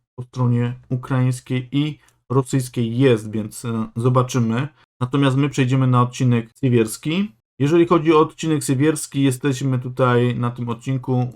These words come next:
zanotowano, nie zanotowano <laughs> tak naprawdę większych starć. Mamy tutaj, y, silny ostrzał artyleryjski w rejonie Biłochorywki, y, działania rozpoznawcze z użyciem dronów po jednej i po drugiej stronie,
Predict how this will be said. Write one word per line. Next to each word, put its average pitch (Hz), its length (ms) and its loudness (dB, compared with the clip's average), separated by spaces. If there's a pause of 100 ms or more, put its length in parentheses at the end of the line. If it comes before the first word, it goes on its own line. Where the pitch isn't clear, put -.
zanotowano, 127 1300 0 (380)
nie 190 240 2
zanotowano 107 760 -2
<laughs> - 140 -18
tak 131 140 -4
naprawdę 127 600 -4 (540)
większych 139 360 -2
starć. 139 500 -2
Mamy 127 320 0
tutaj, 123 520 -2 (480)
y, 120 180 0
silny 139 400 -2
ostrzał 131 420 -2
artyleryjski 123 720 0
w 113 40 -2
rejonie 117 220 -2
Biłochorywki, 117 920 -2 (560)
y, 117 60 -8
działania 127 580 2 (240)
rozpoznawcze 127 880 0
z 117 100 -6
użyciem 123 420 -2
dronów 123 400 0
po 127 100 -2
jednej 127 240 0
i 127 40 -6
po 127 120 -6
drugiej 120 340 -2
stronie, 127 640 -2